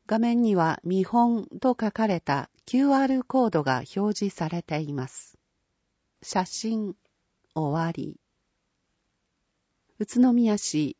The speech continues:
代表電話。市政情報コールセンター、教えて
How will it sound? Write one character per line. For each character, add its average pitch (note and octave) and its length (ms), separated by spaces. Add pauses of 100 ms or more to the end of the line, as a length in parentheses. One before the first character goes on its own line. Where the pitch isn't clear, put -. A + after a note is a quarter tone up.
代 A#3+ 240 (140)
表 A#3 240
電 E3 320
話。 A#2+ 320 (1300)
市 - 180
政 C4+ 380
情 A#3+ 240
報 D3+ 480
コ B3 200
ー - 20
ル C4 100
セ A#3 220
ン F#3 100
タ C#3+ 520 (440)
ー、 F#3 320
教 C4+ 80
え B3 80
て G#3 320